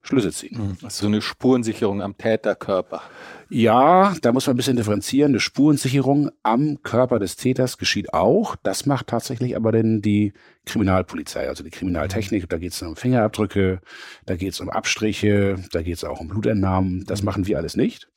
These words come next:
Speaker 1: Sondern, ähm, wir gucken uns tatsächlich einen Menschen dann an, zur Frage, hat der Verletzung, die zu einem Tatgeschehen passen. Das können zum Beispiel Abwehrverletzungen sein.
Speaker 2: Mhm.
Speaker 1: Ja, also wenn jetzt jemand auf mich losgeht,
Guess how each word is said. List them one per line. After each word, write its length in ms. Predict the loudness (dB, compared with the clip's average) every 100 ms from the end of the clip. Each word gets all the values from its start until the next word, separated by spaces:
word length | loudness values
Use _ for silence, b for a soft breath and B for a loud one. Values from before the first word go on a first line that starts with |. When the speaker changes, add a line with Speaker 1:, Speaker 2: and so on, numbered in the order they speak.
| B B B B 0
Speaker 1:
Sondern, 640 | 4 6 6 6 4 2 2
ähm, 320 | 2 2 2
wir 400 | 4 6 4 2 -6 -4
gucken 260 | -2 0 0
uns 160 | -2
tatsächlich 800 | -2 -2 -2 2 2 2 -2 -4
einen 180 | -2 2
Menschen 340 | 2 2 0
dann 140 | -2 -2
an, 460 | -2 0 0 -4 B B -10
zur 160 | -6
Frage, 360 | -2 2 2 2
hat 140 | 0
der 80 | -2
Verletzung, 400 | -2 -4 -4 -4
die 60 | -4
zu 120 | -2
einem 100 | -4
Tatgeschehen 480 | -4 -4 -4 -4 -2
passen. 240 | -2 -4
Das 160 | -6 -8
können 160 | -8 -6
zum 120 | -6
Beispiel 240 | -8 -8
Abwehrverletzungen 720 | -6 -4 -4 -6 -12 -12 -12
sein. 260 | -12 -14 -16
Speaker 2:
Mhm. 260 | -16 -14 -14 B B B B B B
Speaker 1:
Ja, 340 | -4 -2 -2 -4 b b -6
also 260 | -2 0
wenn 120 | 0
jetzt 160 | 0 0
jemand 180 | 0 0
auf 160 | 0
mich 460 | 0 0 -2 -10 -10
losgeht, 800 | -2 2 2 2 0 0 -2 -10